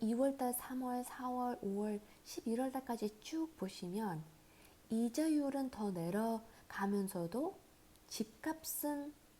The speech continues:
더 올라갔어요. 그래서 이게 이제 무슨 뜻이냐? 이런 데이터를 이제 우리가 봤을 때 아무리 집값이, 어, 올라가도 이자율이 낮았기 때문에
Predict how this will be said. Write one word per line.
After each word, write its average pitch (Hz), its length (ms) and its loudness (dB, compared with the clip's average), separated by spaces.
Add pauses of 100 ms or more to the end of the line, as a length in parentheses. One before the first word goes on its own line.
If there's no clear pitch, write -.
더 - 140 -2
올라갔어요. 160 720 2 (600)
그래서 190 540 0 (300)
이게 226 280 4 (300)
이제 220 100 0
무슨 208 380 2
뜻이냐? 156 580 -2 (460)
이런 269 280 2
데이터를 247 520 2
이제 208 120 2
우리가 220 600 4 (580)
봤을 - 400 2 (140)
때 180 540 2 (500)
아무리 330 460 0
집값이, 247 880 -2 (240)
어, 202 480 0
올라가도 202 1300 0 (760)
이자율이 262 640 2
낮았기 214 600 -2
때문에 175 760 0